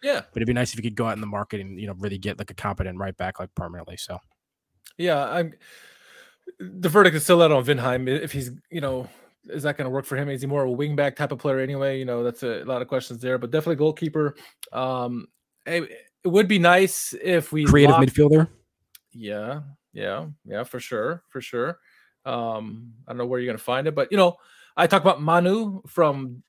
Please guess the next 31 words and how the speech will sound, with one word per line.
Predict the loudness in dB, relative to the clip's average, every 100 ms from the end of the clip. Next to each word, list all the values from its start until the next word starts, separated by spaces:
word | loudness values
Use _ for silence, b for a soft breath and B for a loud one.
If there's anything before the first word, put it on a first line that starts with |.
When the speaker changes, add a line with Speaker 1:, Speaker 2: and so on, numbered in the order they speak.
| -6
Speaker 1:
Darmstadt. | -2 -2 0 0 0
I | 0
wouldn't | -2 -2
mind | -4 -6
picking | -8 -10 -10
someone | -8 -8 -6
like | -8
him | -6 -2 2
up | 2 0
or | -4 -2 -2
Tietz | -4 -4 -4 -6 -10
as | -8 -8
a |
backup | -4 -4 0 0 -2 _
for, | -12 -10
you | -8
know, | -8
Toronto. | 0 2 2 0 b b b b b b _
Tietz | 0 2
is | 4
gonna | 4
wanna | 6 2
start, | 0 0 0 -10 _ _
and | -8
you | 2
probably | 2 4
get | -2
him | -2
starting | -4 -4
over | -6
Bolter. | -6 -6 -6 -6 -8